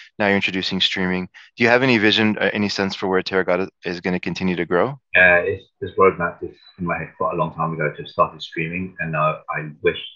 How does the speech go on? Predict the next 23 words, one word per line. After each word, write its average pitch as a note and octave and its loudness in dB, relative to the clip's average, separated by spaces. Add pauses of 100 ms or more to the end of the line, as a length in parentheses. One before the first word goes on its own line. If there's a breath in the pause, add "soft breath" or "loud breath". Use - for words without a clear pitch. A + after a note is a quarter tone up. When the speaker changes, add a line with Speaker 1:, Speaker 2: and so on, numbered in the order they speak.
(420)
Speaker 2:
with D2 -10
hindsight D2+ -6
that D#2 -8
we D2+ -12
focused - -4
more D#2 -2
on D2+ -8
streaming, F2 0
because E2 -6
now D2 0
streaming D2 -6
is - -20 (360)
ubiquitous, - -10
right? C#3+ -10 (720)
Um, D2 -2
so D#2+ 2
I D#2 -6
think F#2 -6
streaming E2 0
is - -12
where D2 0
it's - -10
at. D2+ -2